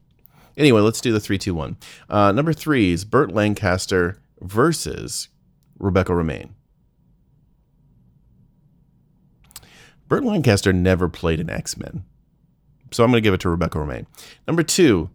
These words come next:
uh, David Schwimmer versus Emma Stone. Come on now. Come on. Schwimmer, why'd you come to play?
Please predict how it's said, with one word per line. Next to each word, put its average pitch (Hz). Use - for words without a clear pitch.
uh, 80
David 104
Schwimmer 120
versus 101
Emma 90
Stone. 131
Come -
on -
now. 165
Come 87
on. -
Schwimmer, 117
why'd 98
you 85
come -
to -
play? -